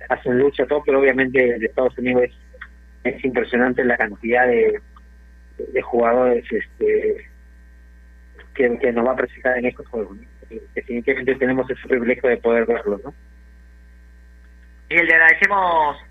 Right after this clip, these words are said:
Speaker 2: la comunicación, te mandamos un abrazo enorme, la mejor de las suertes, y ya estaremos seguramente en comunicación. Gracias por estar aquí con nosotros en Marcando la Pauta.
Speaker 1: Muchas gracias a ustedes y a, y a sus órdenes siempre. Muchas gracias,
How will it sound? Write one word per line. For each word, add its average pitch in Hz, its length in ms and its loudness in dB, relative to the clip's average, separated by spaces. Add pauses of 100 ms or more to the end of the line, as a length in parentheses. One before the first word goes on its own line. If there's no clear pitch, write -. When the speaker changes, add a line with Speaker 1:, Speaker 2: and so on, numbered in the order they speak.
Speaker 2:
la 160 220 2
comunicación, 151 600 -4
te 185 80 -6
mandamos 160 320 -2 (100)
un 165 80 -2
abrazo 165 280 0
enorme, 185 260 0
la 156 80 2
mejor 139 240 -2
de 160 80 2
las 143 100 0
suertes, 196 460 -4 (340)
y 131 80 -10
ya 147 80 0
estaremos 156 300 -2
seguramente 143 640 -2
en 139 140 -10
comunicación. 127 640 -2 (100)
Gracias 143 260 -2
por 139 120 -2
estar 143 200 0
aquí 135 200 0
con 139 100 -4
nosotros 131 340 -10
en 131 80 -10
Marcando 127 300 -4
la 123 80 0
Pauta. 120 240 -4 (1160)
Speaker 1:
Muchas 160 240 0
gracias 175 260 2
a 147 60 0
ustedes 190 420 2
y 147 100 4
a, 131 80 4 (140)
y 135 120 2
a 131 100 0
sus 139 200 0
órdenes 147 400 2
siempre. 117 440 -2
Muchas 139 260 -4
gracias, 123 320 -4